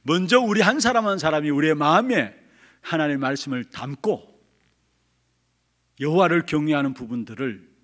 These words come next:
우리 후대들에게 전달해야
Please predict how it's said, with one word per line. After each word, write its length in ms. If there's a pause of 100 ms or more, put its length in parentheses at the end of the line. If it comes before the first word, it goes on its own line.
(240)
우리 160
후대들에게 960 (680)
전달해야 840